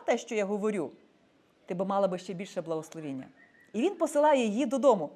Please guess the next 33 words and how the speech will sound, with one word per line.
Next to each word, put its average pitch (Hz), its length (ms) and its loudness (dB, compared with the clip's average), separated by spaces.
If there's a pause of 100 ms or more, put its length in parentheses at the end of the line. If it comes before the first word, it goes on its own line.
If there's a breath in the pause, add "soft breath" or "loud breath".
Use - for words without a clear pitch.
і - 40 -16
каже: 202 260 0
«Слухай, 285 360 0
приведи 427 400 0
чоловіка, 247 500 2
якому, 285 400 2
яким 269 260 0
ти 269 120 2
живеш». 220 440 4 (960 soft breath)
Вона 226 440 2 (240)
сказала, 285 400 8
що 285 200 -4
у 277 80 2
неї 285 220 6
немає 254 420 2
чоловіка. 151 540 -8
Ісус 165 240 -6
каже: 170 240 0
«Дійсно, 208 280 -6
ти 175 140 -8
права, 208 320 0
тому 185 200 -6
що 180 120 -6
той, 285 320 2
хто 226 200 -2
у 214 40 -2
тебе 220 280 2
зараз 311 400 0
є, 208 80 -2
теж 240 260 -4
не 196 100 -6
чоловік 190 380 -8
тобі». 151 300 -8